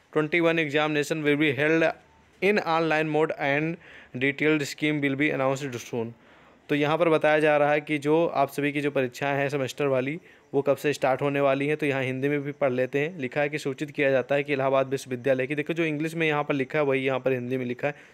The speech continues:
तो हिंदी में बहुत सारे छात्र आसानी से समझ जाएंगे। तो इसमें ये लिखा है कि सूचित किया जाता है कि इलाहाबाद विश्वविद्यालय की विधि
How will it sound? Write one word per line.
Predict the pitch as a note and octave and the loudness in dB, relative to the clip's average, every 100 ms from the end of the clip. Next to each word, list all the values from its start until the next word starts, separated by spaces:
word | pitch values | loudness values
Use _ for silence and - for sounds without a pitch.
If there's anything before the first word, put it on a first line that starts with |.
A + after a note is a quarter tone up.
| - | -2
तो | C3 | 0
हिंदी | C#3+ D#3 | 0 0
में | D#3+ D#3+ | 0 0
बहुत | C#3+ C#3 | -2 0
सारे | C3+ C3+ | 0 0
छात्र | - C#3 C#3+ | 0 -2 0
आसानी | C3 A#2+ B2 C3 | -2 -2 -4 -6
से | D3+ | -8
समझ | C#3+ A#2+ | -4 -4
जाएंगे। | A#2+ A#2 A#2 A#2+ | -2 -4 -4 -8
तो | - - - - _ - | -10 -20 -20 -20 _ -10
इसमें | C#3+ F#3 | -4 -2
ये | F3 F#3 | 2 2
लिखा | F3+ F3 | 2 2
है | F3 | 0
कि | F3 | 0
सूचित | E3 D3+ F3 | -4 -4 -4
किया | - D#3+ | 0 2
जाता | D#3 C#3+ | 2 2
है | D#3+ | 0
कि | D#3+ | 2
इलाहाबाद | D3 D3+ D#3 C#3+ | 2 4 2 2
विश्वविद्यालय | C#3 C#3 C3 D3 D3 | -4 -4 0 2 2
की | D3 C3+ | 0 -2
विधि | D#3 D3 G3 | -2 0 0